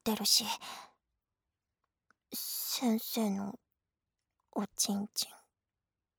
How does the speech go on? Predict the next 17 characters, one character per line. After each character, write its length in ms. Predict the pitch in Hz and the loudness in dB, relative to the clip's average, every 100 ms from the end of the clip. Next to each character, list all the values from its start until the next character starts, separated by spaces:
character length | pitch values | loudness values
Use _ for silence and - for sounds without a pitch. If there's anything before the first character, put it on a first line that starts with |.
| _ _ _ _ _ - _ _ _ _ _ _ _ _ _ _ _ - - - - 285 - - - - - _ _ _ _ _ _ _ _ _ _ _ - | _ _ _ _ _ -20 _ _ _ _ _ _ _ _ _ _ _ -20 -20 -20 -20 -20 -20 -20 -20 -20 -20 _ _ _ _ _ _ _ _ _ _ _ -2
ん。 120 | 247 233 | 2 4
な 180 | 220 220 | 2 -2
で、 180 | - 233 - - _ _ _ _ - | -10 -14 -14 -20 _ _ _ _ -4
な 240 | 202 202 - | -2 -4 -8
で。 100 | 262 _ _ _ _ _ _ _ _ _ _ _ - - | -18 _ _ _ _ _ _ _ _ _ _ _ -6 0
あ、 140 | 277 - - - | 0 0 -8 -6
す 380 | - - - - | -2 2 0 2
ご。 200 | 339 - _ _ _ _ _ _ _ _ _ _ _ _ _ _ _ _ _ _ _ _ _ _ _ _ _ _ _ | 2 2 _ _ _ _ _ _ _ _ _ _ _ _ _ _ _ _ _ _ _ _ _ _ _ _ _ _ _
カ 180 | - - - | -12 -8 0
チ 160 | - | 0
コ 160 | - 339 | 2 -2
チ 200 | - 359 | 2 2
に 140 | 349 339 | 4 2
な 160 | 339 | 2
っ 60 | 349 - | 0 -4
て 100 | |
る。 60 | 269 | -4